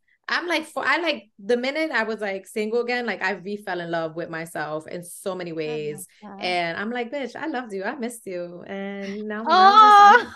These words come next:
Speaker 2: I love
Speaker 1: I, you know,
Speaker 2: that.
Speaker 1: I really love that miss-, I
Speaker 2: I
Speaker 1: missed
Speaker 2: feel
Speaker 1: that,
Speaker 2: it. I
Speaker 1: like,
Speaker 2: feel
Speaker 1: peace.
Speaker 2: it.
Speaker 1: I really missed it so much, that piece of myself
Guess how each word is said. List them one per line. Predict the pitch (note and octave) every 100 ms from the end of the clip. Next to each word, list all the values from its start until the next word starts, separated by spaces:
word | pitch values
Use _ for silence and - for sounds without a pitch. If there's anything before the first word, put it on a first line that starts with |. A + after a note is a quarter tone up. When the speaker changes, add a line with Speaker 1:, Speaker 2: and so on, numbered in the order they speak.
| -
Speaker 2:
I | A#4 A#4
love | F4+ D#4+ D#4+
Speaker 1:
I, |
you | F#4 G4
know, | G4+
Speaker 2:
that. | F4+
Speaker 1:
I | F#4+
really | G4 G#4+
love | F#4+ F#4
that | F4+ D#4+
miss-, | D#4+ E4+
I | D4 D4
Speaker 2:
I | D4
Speaker 1:
missed | F4
Speaker 2:
feel | F4
Speaker 1:
that, | G4 F#4
Speaker 2:
it. | D4+
I | B3+ C#4
Speaker 1:
like, | A#3+
Speaker 2:
feel | D#4 E4
Speaker 1:
peace. | D#4+ G4+
Speaker 2:
it. | - - _ -
Speaker 1:
I | - D#4
really | F#4+ G4+ D#4+
missed | F4 F#4
it | C4+ C4
so | C4+
much, | C4+ D#4 A#3
that | A#3 A3
piece | B3 D4+
of | B3+
myself | A3 G#3 G#3 F#3+ F#3